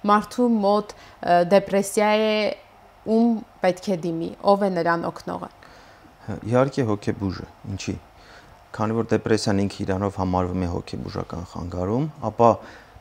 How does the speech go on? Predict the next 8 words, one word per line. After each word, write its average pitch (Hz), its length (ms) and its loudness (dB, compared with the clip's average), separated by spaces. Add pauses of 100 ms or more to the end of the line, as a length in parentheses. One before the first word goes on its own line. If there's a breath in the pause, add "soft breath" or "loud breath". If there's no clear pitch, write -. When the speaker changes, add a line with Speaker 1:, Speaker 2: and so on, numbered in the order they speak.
(160)
Speaker 2:
եթե 120 500 2
բուժման 117 640 2
առումով 92 480 -2
մենք 87 240 -8
ունենք 92 380 -4
տարբեր 90 560 -2
ընտրություններ, 92 960 -6 (640 loud breath)
ապա - 300 4